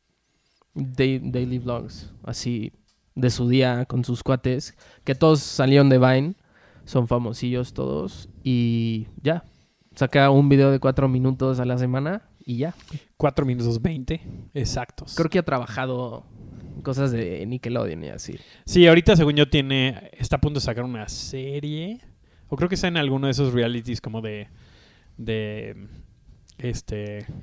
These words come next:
Speaker 2: America's Got Talent, una cosa así.
Speaker 1: Ya.
Speaker 2: Estoy seguro. Pero sí, básicamente, pues yo creo que ahorita es uno de los youtubers.
Speaker 1: No, es el más grande ahorita.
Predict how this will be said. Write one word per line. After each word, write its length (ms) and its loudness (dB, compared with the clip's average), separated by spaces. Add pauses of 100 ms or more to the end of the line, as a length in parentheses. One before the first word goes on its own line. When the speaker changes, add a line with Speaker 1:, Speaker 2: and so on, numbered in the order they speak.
Speaker 2:
America's 440 -4
Got 160 -6
Talent, 380 -6
una 160 0
cosa 220 -4
así. 280 -6 (440)
Speaker 1:
Ya. 160 -2
Speaker 2:
Estoy 240 -4
seguro. 340 -4 (320)
Pero 180 4
sí, 160 4
básicamente, 1000 4 (380)
pues 260 6
yo 120 2
creo 140 0
que 120 4
ahorita 320 8
es 100 2
uno 160 0
de 60 2
los 340 0 (500)
youtubers. 880 -2 (460)
Speaker 1:
No, 200 8
es 140 2
el 180 4
más 360 -2
grande 260 -6
ahorita. 300 -12